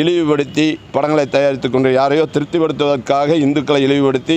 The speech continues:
இந்து கடவுளை இழிவுபடுத்தி படம் எடுத்து கொண்டிருக்கிறார்கள். சமீபத்திலே திருப்பதியிலே மங்க-, வெங்கடாஜலபதியை கேலியும் கிண்டலும் செய்து நடிகர் சந்தானமும் ஆர்யாவும் ஒரு படத்திலே பாடல் காட்சியை வெளியிட்டிருக்கின்றார்கள். "கோவிந்தா, கோவிந்தா" என்று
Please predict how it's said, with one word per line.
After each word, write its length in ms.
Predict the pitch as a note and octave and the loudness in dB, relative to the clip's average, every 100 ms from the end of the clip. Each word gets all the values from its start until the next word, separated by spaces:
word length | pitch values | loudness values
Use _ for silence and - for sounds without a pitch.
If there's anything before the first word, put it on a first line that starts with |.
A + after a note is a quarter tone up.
| C#3+ | 0
இந்து 160 | C#3+ | 0
கடவுளை 360 | B2+ C3+ C#3+ C3+ C3 | -2 -2 0 2 2
இழிவுபடுத்தி 400 | D3 C#3 C3 B2+ | 2 0 0 -2
படம் 200 | B2+ B2+ | -2 -2
எடுத்து 220 | B2 C3 | -2 -2
கொண்டிருக்கிறார்கள். 680 | A#2+ A#2+ A2 A#2 A#2+ G#2+ A2 - - - - - | -2 0 0 0 0 0 -2 -6 -20 -20 -12 -6
சமீபத்திலே 680 | C3 E3 D3+ C3+ C#3+ D3+ D3 - - - - - | -2 0 -2 0 0 0 -2 -8 -20 -20 -8 -2
திருப்பதியிலே 600 | D#3+ - D#3 D#3 D3 C3+ | -2 0 0 2 2 2
மங்க-, 280 | C3 C#3 C3+ | 0 2 0
வெங்கடாஜலபதியை 880 | C#3+ E3 E3+ D3 D3 C#3+ D3 C#3+ B2+ - - - | 2 2 2 0 0 2 2 2 0 -4 -14 -2
கேலியும் 500 | C3 E3 E3 D#3 A#2 | 0 2 0 0 0
கிண்டலும் 340 | C#3+ D3+ D3 | -2 0 -2
செய்து 480 | B2+ C3 C3+ D#3 D3 - - - | 0 0 0 0 -2 -8 -20 -6
நடிகர் 420 | G#2 C#3 D#3 D3 - | -2 0 0 -2 -2
சந்தானமும் 640 | C3+ D#3 D#3 D3+ C#3+ C#3 - - - | -2 -2 -2 0 0 0 -4 -14 -6
ஆர்யாவும் 580 | B2+ D#3 D#3+ D3+ D3 C#3+ | -2 0 0 0 2 0
ஒரு 120 | B2+ C3+ | 0 -2
படத்திலே 520 | D3 D3 D3 E3 E3 - - | -4 -2 0 0 -4 -12 -8
பாடல் 360 | - D3 E3 D#3+ | -4 0 0 0
காட்சியை 400 | D3+ C#3+ D3 C#3+ | -2 -2 0 0
வெளியிட்டிருக்கின்றார்கள். 960 | C3+ D3+ C#3 C#3 C3 C3 C3+ C3 C#3 D#3 - - - - | 2 0 0 0 0 0 0 0 0 -2 -6 -20 -16 -4
"கோவிந்தா, 520 | B2 D#3 D3+ D3+ D3+ | 0 0 0 0 0
கோவிந்தா" 400 | C3 D3+ D3 D3+ | 0 0 0 0
என்று 460 | C#3+ C#3 C#3 C3+ | 0 0 0 0